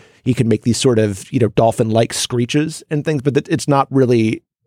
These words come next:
you know, he's not romanticized in that way, although he is, as you mentioned, kind of hot just 'cause he's sort of slim and, and tall and muscly. Uh, but, uh, so I really like,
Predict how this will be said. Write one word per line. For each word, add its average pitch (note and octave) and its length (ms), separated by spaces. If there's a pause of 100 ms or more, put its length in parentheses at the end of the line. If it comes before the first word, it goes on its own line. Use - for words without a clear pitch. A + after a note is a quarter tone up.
(200)
you C#3+ 140
know, B2+ 60
he's A#2+ 160
not B2 320
romanticized A2+ 800
in G#2+ 80
that G2 100
way, G2+ 140
although G2 180
he G2+ 160
is, G2 180
as F#2 140
you A2 60
mentioned, G2 320
kind G2+ 160
of F#2+ 60
hot F#2+ 260
just - 160
'cause G2+ 120
he's G2+ 160
sort G2+ 140
of F#2 60
slim F#2+ 360
and, F#2 240
and F#2+ 280 (100)
tall F#2+ 300
and F#2 120
muscly. F2+ 460 (540)
Uh, C3 280 (280)
but, B2 340 (1500)
uh, A2 100 (1080)
so D3 140
I C#3+ 40
really D3+ 260
like, C3+ 200